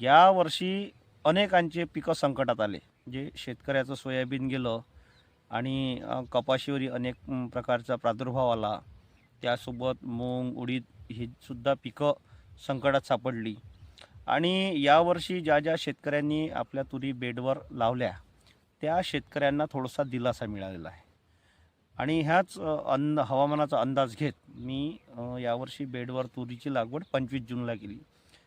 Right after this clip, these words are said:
त्यानंतर तिची दोन वेळ छाटणी केली आणि कारण कसं की सर्वांनी, अ, तज्ज्ञ लोकांनी सांगितलं होतं की तुरीची छाटणी ही तीन वेळ केली पाहिजे, परंतु माझी दोन वेळ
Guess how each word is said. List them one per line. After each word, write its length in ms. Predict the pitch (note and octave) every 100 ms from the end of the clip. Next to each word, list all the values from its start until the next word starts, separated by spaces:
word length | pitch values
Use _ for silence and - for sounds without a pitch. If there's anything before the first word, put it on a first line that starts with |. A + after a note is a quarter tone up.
| _ -
त्यानंतर 500 | F3 F#3+ F#3 G3+ G3+
तिची 460 | F#3 - G3+ G#3+ - _ - _ - _ _ _ _ _ _ _ _ _ B2 _ _
दोन 240 | D3+ G3+ G3
वेळ 140 | F#3 -
छाटणी 300 | D#3 - D3+
केली 240 | B2 A2 F#2 - - _ - _ _ _ _ _
आणि 180 | C3 D3
कारण 340 | - C#3 E3
कसं 220 | D#3+ E3 E3
की 220 | E3 D#3+ -
सर्वांनी, 640 | D3 C#3+ D#3 D#3+ D#3+ E3 D#3
अ, 340 | C#3+ C#3 C3+ B2+ -
तज्ज्ञ 240 | B2 B2+
लोकांनी 420 | D3+ C#3+ D3 D3+ C#3+
सांगितलं 400 | B2+ C3 B2+ A#2+
होतं 180 | B2 A#2+
की 140 | C3 B2+
तुरीची 400 | B2+ B2 A#2 B2
छाटणी 340 | B2 G#2+ C3
ही 80 | B2+
तीन 260 | - C3
वेळ 180 | C3+ C#3+
केली 200 | C3 A2+
पाहिजे, 360 | G#2+ G2+ A2 F#3
परंतु 400 | - C3 C3+ C3+
माझी 340 | B2 A#2+ C#3+ -
दोन 280 | C#3 C3
वेळ 120 | C3